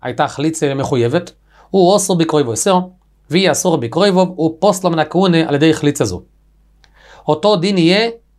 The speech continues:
אם הוא עשה איבום, הכוינס אס יבימתוי, ואחר כך הנמצא מעוברס מאחיו, ויולדו, בזמן שהבלת של כיומה, יוציא,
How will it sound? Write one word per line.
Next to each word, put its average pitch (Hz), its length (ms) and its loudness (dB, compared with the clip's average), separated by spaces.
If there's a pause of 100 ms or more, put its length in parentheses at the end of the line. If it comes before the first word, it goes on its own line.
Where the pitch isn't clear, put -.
(100)
אם 202 100 2
הוא 175 100 2
עשה 165 200 -2
איבום, 139 340 0 (200)
הכוינס 202 580 -2
אס 185 120 -4
יבימתוי, 180 340 0 (560)
ואחר 135 220 -2
כך 190 180 0
הנמצא 185 380 -2
מעוברס 175 640 0
מאחיו, 190 320 0 (720)
ויולדו, 202 480 0 (260)
בזמן 214 280 -2
שהבלת 185 320 0
של 180 80 -4
כיומה, 165 400 0 (420)
יוציא, 170 340 -2